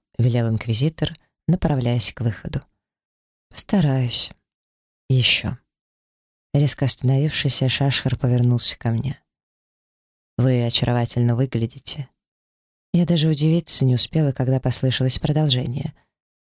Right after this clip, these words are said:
«Непозволительно очаровательно». «Учту»,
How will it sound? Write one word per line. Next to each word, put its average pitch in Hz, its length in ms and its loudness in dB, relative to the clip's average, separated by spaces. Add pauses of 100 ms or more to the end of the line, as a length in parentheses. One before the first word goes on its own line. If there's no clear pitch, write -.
(480)
«Непозволительно 123 1200 0
очаровательно». - 920 -4 (1300)
«Учту», 135 680 0